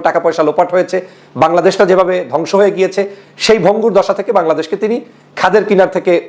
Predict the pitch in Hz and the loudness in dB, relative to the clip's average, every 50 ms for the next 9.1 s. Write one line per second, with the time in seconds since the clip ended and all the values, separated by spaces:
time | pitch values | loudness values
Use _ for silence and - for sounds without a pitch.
0 | - 202 202 - 208 180 170 151 143 151 117 147 120 - 117 110 104 104 - - | -6 -6 0 2 2 2 2 0 -2 -4 -4 -2 -2 -2 -2 -4 -6 -12 -12 -8
1 | 131 202 202 214 247 247 220 202 214 220 220 214 196 170 165 190 - - - 170 | -8 -4 -2 2 2 2 2 2 2 2 2 2 2 0 -4 -6 -10 -6 -4 -4
2 | 185 - 208 196 208 208 202 185 185 196 202 202 - 208 202 190 - 175 - 170 | -2 0 0 0 2 0 0 0 -2 -4 -2 0 2 2 2 2 -2 -4 -4 -4
3 | 156 151 190 202 220 196 156 165 170 - 160 143 120 - 175 - - - - _ | -4 -2 -2 -2 -2 -4 -4 -4 -4 -2 -2 -2 -2 -4 -6 -6 -8 -12 -20 _
4 | _ - 139 180 - 220 214 - 220 208 190 180 180 208 214 - - - 147 151 | _ -2 0 0 2 0 2 2 2 4 4 4 4 2 0 -2 -8 -8 -4 -4
5 | 190 202 202 196 180 165 147 - - 156 - - - _ _ _ _ - - - | -2 0 0 0 0 0 0 0 -2 -4 -4 -6 -10 _ _ _ _ -6 -2 0
6 | 202 240 233 233 233 220 196 185 185 196 180 165 185 - 190 175 170 170 - 196 | 2 2 2 4 4 2 2 2 2 2 2 2 2 2 2 2 2 0 -4 -6
7 | 185 190 175 214 214 165 151 151 - - 196 196 185 185 160 180 170 175 175 156 | -6 -6 -6 -6 -2 0 0 0 0 0 0 0 0 0 0 0 0 0 0 0
8 | 156 185 185 185 170 165 - - - _ _ - 160 165 - - 214 208 202 202 | 2 4 4 2 2 -2 -8 -18 -20 _ _ 0 0 2 2 2 2 2 2 0
9 | - | -2